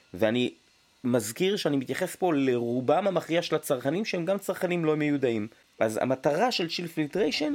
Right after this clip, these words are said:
היא להפוך את הוויסקי לצלול ונקי, גם כשמוסיפים לו קרח וגם כשהוא במקרה בטמפרטורה נמוכה. תזכרו שיש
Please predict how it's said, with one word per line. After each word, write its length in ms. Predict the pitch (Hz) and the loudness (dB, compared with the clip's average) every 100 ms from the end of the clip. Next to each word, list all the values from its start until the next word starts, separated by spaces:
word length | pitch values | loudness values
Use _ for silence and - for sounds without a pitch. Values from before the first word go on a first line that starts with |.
| - | -4
היא 240 | 175 220 240 - - - | -6 -4 -6 -12 -20 0
להפוך 420 | 107 104 - 107 | 0 0 -4 -6
את 100 | 104 | -2
הוויסקי 480 | 104 156 170 - 208 - | 0 0 -2 -8 -8 -6
לצלול 1120 | 107 123 180 - _ - - 117 123 185 240 - - | 0 0 0 -8 _ -10 0 2 4 4 2 -2 -8
ונקי, 540 | 101 127 131 - 104 - 98 95 | -2 0 0 -4 -8 -8 -18 -2
גם 280 | 131 180 214 | 2 2 0
כשמוסיפים 680 | - 147 135 - 110 110 | -2 -2 -2 -6 -6 -2
לו 60 | 95 | -2
קרח 480 | - 208 190 165 - - - - | 0 0 2 -2 -6 -20 -20 -4
וגם 360 | 98 117 160 175 | 0 2 2 0
כשהוא 220 | - 117 | -2 0
במקרה 420 | 110 107 - 170 | 0 -2 -2 -2
בטמפרטורה 720 | 160 - 110 120 110 - 139 | 0 -2 -2 -2 -2 0 0
נמוכה. 420 | 131 120 107 104 90 - - - _ | 2 0 0 0 -2 -6 -20 -20 _
תזכרו 420 | 113 110 139 165 | -10 -2 0 0
שיש 340 | - 156 - | 0 0 -2